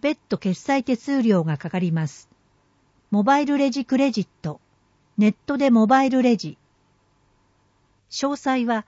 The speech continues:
督促状に同封のチラシ、または、区ホームページをご確認ください。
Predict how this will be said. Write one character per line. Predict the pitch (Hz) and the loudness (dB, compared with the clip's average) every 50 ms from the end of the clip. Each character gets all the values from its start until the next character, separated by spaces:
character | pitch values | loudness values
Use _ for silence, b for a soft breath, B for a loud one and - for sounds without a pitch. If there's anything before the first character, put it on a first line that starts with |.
| _ _ _ _ | _ _ _ _
督 | - 233 - - | -4 -4 -4 -4
促 | - 330 311 - 311 262 | -4 -4 -4 -4 -4 -4
状 | 233 277 269 269 | 0 0 2 4
に | 254 254 220 | 4 4 4
同 | 240 240 254 254 | 4 2 2 0
封 | - 269 262 247 | -2 -2 0 2
の | 240 254 233 | 2 2 2
チ | 240 - 208 | 2 0 -2
ラ | 214 214 | -2 -2
シ、 | 202 - - 185 160 - _ _ _ _ - | -2 -4 -8 -10 -12 -14 _ _ _ _ -6
ま | - 202 - | -6 -4 -2
た | - 285 269 | 0 0 0
は、 | 214 175 143 - _ _ - | 0 -2 -6 -8 _ _ -8
区 | - 285 285 | -6 -6 -4
ホ | - - 269 277 | 0 2 2 4
ー | 254 | 4
ム | 269 277 240 | 2 2 0
ペ | - 285 285 269 | 0 -2 -2 -2
ー | |
ジ | 220 - 196 185 | -4 -2 -2 -2
を | 160 | -2
ご | 151 - 165 | -2 -2 -2
確 | - 233 240 - 240 | -2 -2 -2 0 2
認 | 220 214 208 202 | 4 4 4 4
く | - - | 2 0
だ | 190 185 165 | -2 -4 -4
さ | - - 165 | -4 -6 -8
い。 | 147 120 | -8 -8